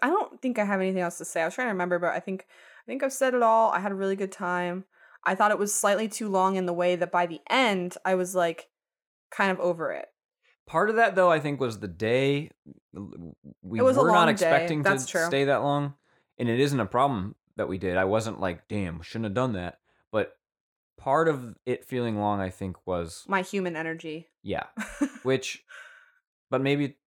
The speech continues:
Speaker 2: you know, we would see if we played more, we would find out.
Speaker 1: But I think, but I think game-wise, specific, like I was saying earlier, is, like, I was disappointed there was no reason to harvest crops anymore. Like, that kind of
Speaker 2: Yeah.
Speaker 1: thing. I was like,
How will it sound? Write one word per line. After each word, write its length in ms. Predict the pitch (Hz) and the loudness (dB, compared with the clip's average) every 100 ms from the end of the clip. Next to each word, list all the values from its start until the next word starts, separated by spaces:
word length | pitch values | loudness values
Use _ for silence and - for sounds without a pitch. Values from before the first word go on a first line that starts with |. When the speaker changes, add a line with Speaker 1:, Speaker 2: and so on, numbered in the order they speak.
| - | -6
Speaker 2:
you 80 | |
know, 120 | 107 87 | -4 -4
we 160 | 107 | -4
would 120 | 104 | -6
see 160 | - 98 | -6 -8
if 80 | 85 | -8
we 80 | 87 | -8
played 240 | 113 101 | -4 -4
more, 220 | 98 95 | -2 -4
we 120 | 90 87 | -4 -6
would 120 | 80 | -8
find 240 | 92 87 | -6 0
out. 40 | - | 4
Speaker 1:
But 100 | 311 | 4
I 120 | 320 | 4
think, 280 | 349 311 - | 0 -2 -4
but 220 | 208 247 233 | -2 2 2
I 80 | |
think 240 | 233 196 185 | 0 -4 -4
game-wise, 580 | 185 311 208 180 175 180 | -4 -2 -2 0 -2 -4
specific, 320 | - 190 196 | -8 -6 0
like 160 | 196 | 0
I 60 | 202 | 2
was 160 | 196 196 | 0 -2
saying 360 | - 226 208 | -4 -4 -4
earlier, 520 | - 254 240 160 160 160 | -2 -2 0 0 -2 -4
is, 180 | 180 180 | -6 -2
like, 300 | 180 170 - _ _ - | -2 -2 -8 _ _ -2
I 100 | 196 | 0
was 140 | 202 | 0
disappointed 760 | 202 202 240 - 196 196 196 185 | 0 -2 -2 0 0 2 0 2
there 100 | 185 | 0
was 160 | 196 | 2
no 100 | 190 | 0
reason 420 | 190 185 185 196 196 | 0 0 0 0 0
to 220 | 196 202 | 0 0
harvest 240 | 208 220 - | -2 -4 -2
crops 240 | 381 - | -4 -4
anymore. 360 | 156 85 - 196 | -10 -12 -14 -6
Like, 180 | 180 185 | -4 2
that 220 | 220 - | 2 2
kind 240 | - 190 | -2 -2
of 60 | 180 | 0
Speaker 2:
Yeah. 100 | 170 | 0
Speaker 1:
thing. 180 | 175 170 | -2 0
I 60 | |
was 180 | 170 180 | 0 0
like, 220 | 170 170 | -2 -4